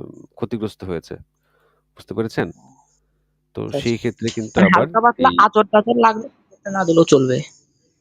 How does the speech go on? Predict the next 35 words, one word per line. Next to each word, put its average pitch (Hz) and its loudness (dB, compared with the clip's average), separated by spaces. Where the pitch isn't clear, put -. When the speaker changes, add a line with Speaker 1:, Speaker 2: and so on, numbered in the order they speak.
Speaker 1:
আঁচড়, 92 -6
হ্যাঁ, 85 -10
হ্যাঁ, 85 -16
হ্যাঁ, 85 -16
আঁচড় 117 -4
আর 135 2
এমনি 143 -4
টুকিটাকি 127 -4
দেখা 104 -4
যায় 107 -4
এরকম 107 -6
বিড়াল 101 -2
আঁচড় 101 -4
দেয় 98 -4
না 160 -4
আপনার 92 -6
এরকম 92 -6
অল্প 104 -6
স্বল্প 110 -8
একটু 107 -8
Speaker 2:
হুম, - -10
Speaker 1:
রক্ত 170 2
Speaker 2:
হুম। 107 -2
Speaker 1:
বের 98 -4
হয়, 117 -4
এরকম, - -8
এরকম 143 -4
হলে 101 -4
লাগে 90 -2
না। - -14
কারণ - -12
তিন 104 -12
মাস 107 -6
পর্যন্ত 101 -10
এটার 101 -8